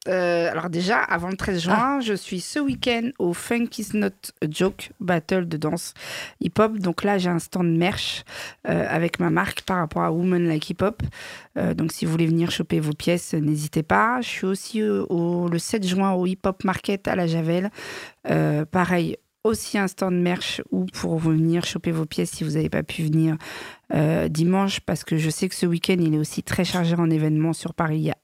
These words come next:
Speaker 1: énormément de choses. Et le treize juin, je fais donc, euh, le spectacle de restitution de mes élèves, parce que dans Women Like Hip Hop, on a une school. Euh, dans cette school,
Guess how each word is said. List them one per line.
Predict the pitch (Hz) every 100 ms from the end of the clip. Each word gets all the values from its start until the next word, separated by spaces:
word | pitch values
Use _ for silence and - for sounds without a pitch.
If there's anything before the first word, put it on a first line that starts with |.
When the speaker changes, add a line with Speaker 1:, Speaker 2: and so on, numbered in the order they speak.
| -
Speaker 1:
énormément | 175 170 165 170 170
de |
choses. | 151 165 196 - - - - - - - _
Et | 226 254 262
le | 214 185 180 175 170 170 165 165 160 156 156
treize | - 247 202
juin, | 160 190 208 240 254 262
je | 220 196 190
fais | 180 - 208 214
donc, | 196 180 175 170 -
euh, | 170
le | 165 160 156 156 151
spectacle | 151 - 214 - 202 196
de | 170
restitution | 170 165 - 180 175 - 190
de | 170
mes | 160 160
élèves, | 156 170 208 247 254 - - - -
parce | - -
que | 175
dans | 165 160 156
Women | 165 180 175
Like | 170 -
Hip | -
Hop, | 190 -
on | 165
a |
une | 156 160
school. | 160 - - 240 285 294 - - - _
Euh, | 151 156 156
dans | 170
cette | 170 180 -
school, | - - 247 247 202